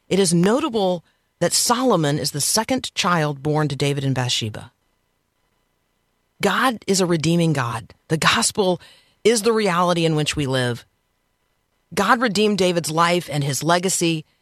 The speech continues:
and David raised Solomon to love God. And when given the opportunity to ask God for anything, Solomon,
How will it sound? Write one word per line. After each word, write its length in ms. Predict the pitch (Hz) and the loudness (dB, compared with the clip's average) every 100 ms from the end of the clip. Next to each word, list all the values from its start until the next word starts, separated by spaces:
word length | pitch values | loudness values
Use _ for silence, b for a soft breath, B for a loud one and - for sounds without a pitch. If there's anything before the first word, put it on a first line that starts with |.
| _ | _
and 160 | 143 147 | -4 0
David 340 | 185 233 185 | 2 2 0
raised 360 | 185 185 175 - | 0 0 0 -2
Solomon 600 | - 196 190 214 220 190 | -2 0 0 2 0 -2
to 100 | 160 | -4
love 320 | 135 156 151 | -4 -4 -4
God. 420 | 143 123 - - - _ _ _ _ _ _ _ | -6 -6 -6 -12 -20 _ _ _ _ _ _ _
And 140 | - 190 | -2 0
when 100 | 180 | 2
given 240 | 214 311 | 2 2
the 120 | 302 | 2
opportunity 580 | 233 214 196 208 208 180 | 2 2 -2 -2 -2 -2
to 80 | - | -4
ask 240 | - 214 190 | -2 -2 0
God 220 | 208 208 | 0 0
for 140 | 165 - | -2 -4
anything, 520 | 170 226 302 302 294 | 0 0 0 0 0
Solomon, 640 | - 294 320 233 143 - | 2 2 4 2 -2 -6